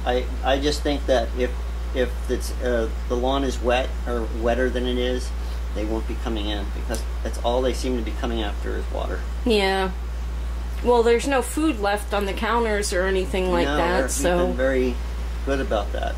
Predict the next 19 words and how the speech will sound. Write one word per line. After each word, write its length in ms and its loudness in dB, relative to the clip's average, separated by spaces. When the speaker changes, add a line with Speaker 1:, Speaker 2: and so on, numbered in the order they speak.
Speaker 2:
Yeah, 380 4
so 260 2
Speaker 1:
So 40 4
Speaker 2:
they're 240 4
after 420 0
the 140 2
water, 480 2
especially 640 0
since, 460 -2
you 160 2
know, 120 2
you 160 2
see 220 2
'em 200 2
in 240 4
the 80 4
sink, 420 0
you 220 2
know. 320 2